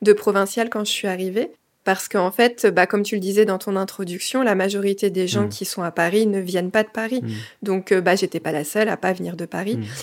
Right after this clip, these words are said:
Speaker 1: Et que ça soit pendant mes études ou mon premier boulot, et bah, en fait, c'était juste normal. C'était presque bizarre d'être Paris-, d'être, d'être un vrai Parisien à Paris.
Speaker 2: Mhm. Mhm.
Speaker 1: Donc, euh, donc voilà.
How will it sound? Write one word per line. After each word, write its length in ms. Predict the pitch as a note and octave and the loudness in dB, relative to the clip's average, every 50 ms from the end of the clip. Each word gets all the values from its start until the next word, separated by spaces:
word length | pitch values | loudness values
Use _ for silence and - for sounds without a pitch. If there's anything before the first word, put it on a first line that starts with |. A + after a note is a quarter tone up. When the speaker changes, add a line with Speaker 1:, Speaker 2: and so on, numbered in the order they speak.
| - - - | -16 -6 0
Speaker 1:
Et 80 | - G#3 | 0 0
que 60 | G#3 | 2
ça 120 | - G3 | 2 2
soit 200 | G3+ - G#3+ G#3 | 2 2 0 0
pendant 300 | G3+ - G3 F#3+ F#3 F#3 | 2 2 0 0 0 0
mes 180 | F#3 F#3 F3+ F#3+ | 0 0 0 0
études 360 | F#3+ F#3 - - G#3+ G#3+ G3 | 0 -2 -2 -4 -6 -4 -4
ou 200 | F#3+ F3+ F3+ F3+ | -4 -6 -4 -4
mon 140 | F3+ F3+ F3+ | -4 -4 -6
premier 320 | F3+ - - F#3+ F#3 F#3 | -6 -6 -6 -4 -4 -4
boulot, 360 | F3 F3 F3+ F#3+ G#3 B3 B3 - _ _ _ _ _ _ _ _ _ | -4 -4 0 0 0 0 0 -4 _ _ _ _ _ _ _ _ _
et 80 | - F#3 | -4 -2
bah, 240 | D#3+ E3 C#3+ C3+ D3+ | 0 2 2 2 0
en 60 | D3+ | 0
fait, 180 | - G#3 G#3 - | -2 -4 -4 -2
c'était 260 | - F#3+ - - F3 | -2 -4 -2 -2 -6
juste 240 | E3+ F3+ F#3 - - | -6 -6 -6 -4 0
normal. 420 | G3+ G3 G3 G#3 A3 B3 B3 A#3+ - | 4 4 4 6 6 4 4 4 4
C'était 260 | - C4 A#3 C4 B3 | 2 4 4 4 6
presque 280 | - C4+ B3+ - - | 6 4 4 4 2
bizarre 440 | B3 G#3 G#3 A3+ A#3 A#3 C#4 D4 C#4+ | 2 4 2 0 2 4 4 4 6
d'être 180 | B3 B3+ B3 - | 4 2 2 2
Paris-, 440 | - A#3 G#3+ A3 A3+ A3 A3 A3+ - | 2 2 4 4 2 0 -2 -6 0
d'être, 280 | - A3 G#3+ G#3 G#3 G3 - F#3+ - _ _ | 2 4 4 4 2 -4 -8 -12 -16 _ _
d'être 280 | G3 G#3+ A3 A3+ - - | 4 4 4 4 4 0
un 100 | A3 G#3+ | 0 0
vrai 220 | G#3 A#3 A#3+ A#3+ | 2 2 2 2
Parisien 480 | A#3+ B3 A#3 A3 A3+ A3 G#3+ A3+ A#3+ A3+ | 2 2 0 2 2 2 2 2 2 0
à 60 | G3+ | 0
Paris. 240 | G3 G3 G#3 - C3 | 0 -2 0 0 0
Speaker 2:
Mhm. 200 | A#2 B2 C3+ C#3 C3 - - - - - - B2+ B2 A#2 | 0 -2 -4 -6 -8 -10 -14 -14 -14 -12 -10 -8 -6 -4
Mhm. 40 | G#2 | -2
Speaker 1:
Donc, 400 | - G3+ G3+ G3+ G3+ G3 - - | 0 2 2 2 0 0 -2 0
euh, 760 | G3 F#3+ F#3 F#3 F#3 F#3 F#3 F#3 F#3 F#3 F#3+ G3 F#3 F3+ F3+ | 0 2 2 0 0 0 -2 -2 -2 -2 -2 -2 -2 -4 -4
donc 260 | F3+ G#3 A3+ A#3 A3+ | 0 2 4 4 4
voilà. 420 | G#3 G3+ G3 F#3+ F#3 F#3+ A3 D#4+ | 4 4 4 4 4 4 2 -2